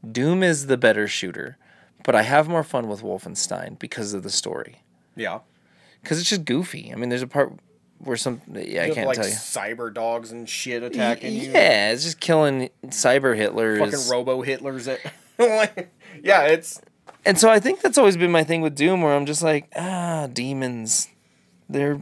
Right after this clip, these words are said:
Speaker 1: real nuisance."
Speaker 2: Yep.
Speaker 1: But the Nazis, man, they're a real nuisance. You know what I'm saying?
Speaker 2: Oh, I got you. It's just the more realism, but a goofy take on a more realistic thing.
Speaker 1: I think so.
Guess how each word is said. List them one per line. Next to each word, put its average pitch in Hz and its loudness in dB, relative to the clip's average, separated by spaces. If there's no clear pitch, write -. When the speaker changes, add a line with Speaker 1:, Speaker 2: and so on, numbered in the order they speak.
Speaker 1:
real 147 4
nuisance." 127 -2
Speaker 2:
Yep. 151 0
Speaker 1:
But - 2
the 120 6
Nazis, 113 2
man, 85 -6
they're 202 2
a 135 2
real 180 6
nuisance. 98 -6
You 151 -4
know 160 0
what 180 2
I'm 180 0
saying? 196 0
Speaker 2:
Oh, 107 -4
I 98 -6
got 90 -8
you. 85 -18
It's 80 -18
just - -18
the 110 -16
more 104 -12
realism, 95 -14
but 95 -10
a 101 -18
goofy 98 -18
take 104 -8
on 90 -8
a 87 -14
more 92 -12
realistic 92 -14
thing. 135 -6
Speaker 1:
I 147 4
think 143 -6
so. - -8